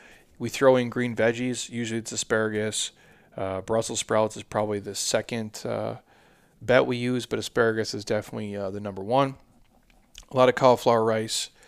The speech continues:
Uh, and then I do potatoes as well, uh, whether it's, like, golden style or russet, doesn't really matter. I'll put some butter on those, and then obviously salt and pepper the steak, and, uh, I'm in business. And that's, uh,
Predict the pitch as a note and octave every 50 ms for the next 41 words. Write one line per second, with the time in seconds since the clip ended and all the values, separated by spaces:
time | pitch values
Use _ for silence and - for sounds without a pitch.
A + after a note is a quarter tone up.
0 | - - - - _ _ _ _ _ _ - G#2 G#2 G#2 G#2 G#2+ A2 A#2 A#2+ A#2
1 | A2+ A#2+ C3+ D3+ E3+ F3+ F3 F3+ - - - C3 B2+ C3+ D3 D#3 D#3+ - - -
2 | - - A#2+ G#2+ G#2+ A#2 A#2+ B2+ C3+ D3+ D#3 _ _ _ _ _ _ - - -
3 | - A#2 G#2+ G#2+ G#2+ A2 A2 A2 G#2+ G#2 - - G#2+ G2+ - - A#2 A2+ A2+ A2
4 | A2+ A2+ A2 - - A#2 A2 A2 A2 A2 A2 G#2+ A2 G#2+ G2+ G2+ G#2 G#2+ A2+ -
5 | - B2+ A2+ - - A2+ G#2+ A#2 A2 A2 A2 G#2 G#2+ G#2+ A2+ A2 G#2+ A2 A2+ -
6 | - - - - - - _ - A#2 - - C3+ A#2+ - B2 A2+ G#2+ A2+ A#2+ A#2+
7 | A#2 A2+ A2 A2 G#2+ A2 A2+ A2+ A2+ A2+ A2+ A2 - - - - _ _ _ _
8 | _ - B2 A2 G#2 G#2 G#2 G#2 G#2 G#2 G#2+ G#2+ - - A#2+ G#2 - - A#2 A2
9 | G#2 A2 A2 G#2+ - A#2+ A2+ - A#2 G#2+ G#2 - - - A#2+ A#2 A#2+ A#2 A#2 -
10 | - - _ - - - - _ _ _ _ A#2 A2 G#2 G#2 G#2 G#2 G2+ G2+ A2+
11 | - - - B2 B2 A#2+ A2 B2+ D3+ D#3 C#3 G2+ - - - - - - - _
12 | _ _ _ _ _ _ - G#2+ A2 B2 B2+ - - - - - B2 A#2+ A#2+ A#2+
13 | A#2+ A#2+ A#2+ A#2+ A#2 - A2